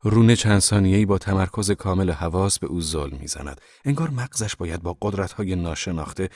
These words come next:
نبرد سختی بکند تا بتواند به این خاطر دست یابد.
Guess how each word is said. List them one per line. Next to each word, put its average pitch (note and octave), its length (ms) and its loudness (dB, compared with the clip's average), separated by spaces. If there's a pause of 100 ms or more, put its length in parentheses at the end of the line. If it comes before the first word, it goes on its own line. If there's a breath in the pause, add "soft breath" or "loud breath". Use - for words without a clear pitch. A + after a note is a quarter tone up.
(200 loud breath)
نبرد F#2 360 -6
سختی - 420 -6
بکند E2 440 -6
تا - 120 -8
بتواند E2 520 -8
به - 60 -8
این F2+ 160 -6
خاطر D2+ 460 -12
دست - 420 -18
یابد. - 320 -20